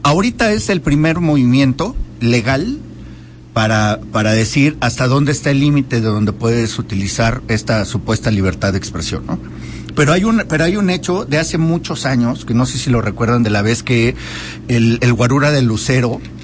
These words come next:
eh, encañonó a todos los periodistas. Ese es el otro extremo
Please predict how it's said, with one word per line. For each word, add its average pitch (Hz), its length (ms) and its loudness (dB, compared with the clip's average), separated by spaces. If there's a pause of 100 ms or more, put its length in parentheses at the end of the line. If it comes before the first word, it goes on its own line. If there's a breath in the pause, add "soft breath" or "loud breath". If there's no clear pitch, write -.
(240)
eh, 101 540 0
encañonó 131 840 2
a 160 80 -4
todos 196 240 2
los 147 160 0
periodistas. 127 720 0
Ese 190 180 0
es - 120 -6
el 196 120 2
otro 214 220 -4
extremo 196 580 -2